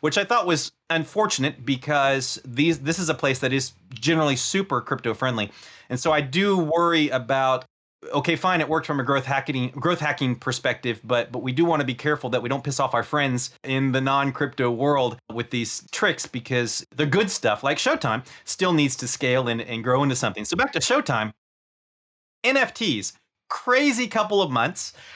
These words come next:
Obviously, there's people like you that have been doing this for quite a while. Um,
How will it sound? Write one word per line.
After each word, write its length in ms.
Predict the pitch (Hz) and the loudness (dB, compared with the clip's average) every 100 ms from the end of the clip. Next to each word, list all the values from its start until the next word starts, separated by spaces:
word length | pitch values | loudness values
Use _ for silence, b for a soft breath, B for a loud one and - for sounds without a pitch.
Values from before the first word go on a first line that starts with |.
| B | B
Obviously, 440 | 170 226 226 202 | 0 2 2 4
there's 140 | 175 165 | 2 2
people 300 | - 196 185 | -2 -2 2
like 300 | 165 151 - | 2 2 0
you 220 | 160 165 | 2 4
that 120 | 147 | 4
have 80 | 131 | 2
been 140 | 139 | 0
doing 260 | 131 143 147 | 2 4 4
this 220 | 131 123 | 2 0
for 240 | - 120 117 | -2 -2 -2
quite 280 | 143 147 | 0 2
a 40 | 147 | 2
while. 540 | 131 131 131 127 127 | 2 4 4 4 2
Um, 380 | 120 117 117 110 | 0 0 0 -2